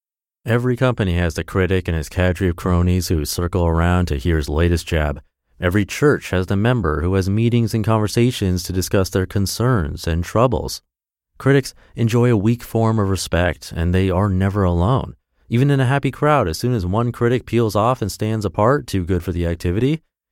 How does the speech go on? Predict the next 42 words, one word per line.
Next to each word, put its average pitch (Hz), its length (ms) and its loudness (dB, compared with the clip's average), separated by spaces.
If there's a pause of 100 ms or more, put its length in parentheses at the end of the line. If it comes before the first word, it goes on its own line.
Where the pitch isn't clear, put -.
he 87 100 -6
attracts 104 380 -2
others 143 400 -2
who 80 100 -4
don't 85 240 0
want 95 160 0
to 95 60 -2
be 92 160 0
duped 101 520 0
or 76 200 -4
fooled. 107 520 -4 (640)
Being 135 280 2
too 135 220 2
cool 123 420 4 (340)
is 92 220 0
easy. 80 420 0 (460)
Actually 87 260 2
making 90 320 2
good 98 220 4
on 87 80 2
your 78 120 0
critiques 101 540 0
and 78 160 -2
leaving 90 280 2
that 90 200 2
which 85 180 -2
you 92 120 0
claim 95 260 0
to 87 80 0
be 87 160 0
above 98 480 2 (220)
is 92 160 -2
hard. 117 360 0 (540)
The 110 100 -4
role 139 240 4
of 123 120 -2
critic 123 360 0
is 95 120 -2
not 139 180 0
a 123 40 -2
bad 131 340 0
one, 82 320 -2